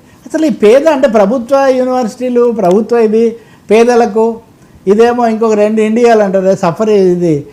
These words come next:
షైనింగ్ ఇండియా and బర్నింగ్ ఇండియా అన్నట్టుగా. ఇ-, ఇది ఎక్కడికి పోతుందో అది ఇండియా, ఇదేమో అమెరికా. కానీ ఫార్ములా మటుకు మీ-,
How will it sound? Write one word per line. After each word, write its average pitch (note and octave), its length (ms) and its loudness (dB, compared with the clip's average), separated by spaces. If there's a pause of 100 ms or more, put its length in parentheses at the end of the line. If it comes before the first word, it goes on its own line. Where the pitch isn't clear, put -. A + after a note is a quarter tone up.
(500)
షైనింగ్ A3+ 440 0
ఇండియా A3+ 480 0
and G3+ 180 -4
బర్నింగ్ G#3+ 400 0
ఇండియా G#3 320 2
అన్నట్టుగా. F#3+ 380 -4
ఇ-, E3 320 -6
ఇది C#3+ 140 -6
ఎక్కడికి A3+ 360 -8
పోతుందో A3 600 -6 (520)
అది F3 180 0
ఇండియా, G3+ 320 2
ఇదేమో A3 380 -2
అమెరికా. F#3+ 460 -4 (220)
కానీ G3+ 300 -2
ఫార్ములా G#3+ 540 0
మటుకు G3+ 480 -4 (720)
మీ-, F#3+ 240 0